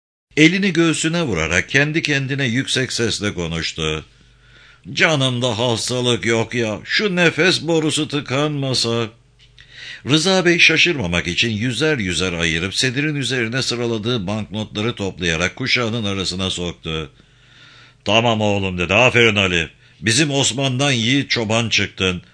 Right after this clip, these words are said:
Davarın birini canavar paraladı demiştin, zararı yok. Bir davarın lafı olmaz, aferin." Ali demin Hacı İmam'a sürüyü bir tamam götürdüm diye yalan söylediğine pişman oldu.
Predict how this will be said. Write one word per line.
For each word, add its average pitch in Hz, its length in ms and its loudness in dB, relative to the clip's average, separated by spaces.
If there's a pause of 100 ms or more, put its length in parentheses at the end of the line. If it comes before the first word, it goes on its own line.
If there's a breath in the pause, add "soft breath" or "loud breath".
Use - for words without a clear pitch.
(160)
Davarın 147 460 4
birini 151 340 2
canavar 135 480 0
paraladı 131 520 0
demiştin, 104 440 0
zararı 120 400 2
yok. 117 320 0 (240 soft breath)
Bir 139 300 4
davarın 139 440 2
lafı 127 200 0
olmaz, 113 560 0
aferin." 104 680 2 (1800 loud breath)
Ali 165 240 4
demin 190 240 2
Hacı 156 280 2
İmam'a 85 360 0
sürüyü 80 440 -4
bir 131 140 2
tamam 117 380 -2
götürdüm 110 540 -4
diye 82 160 2
yalan 110 340 0
söylediğine 117 560 -2
pişman 87 520 -2
oldu. 78 460 -4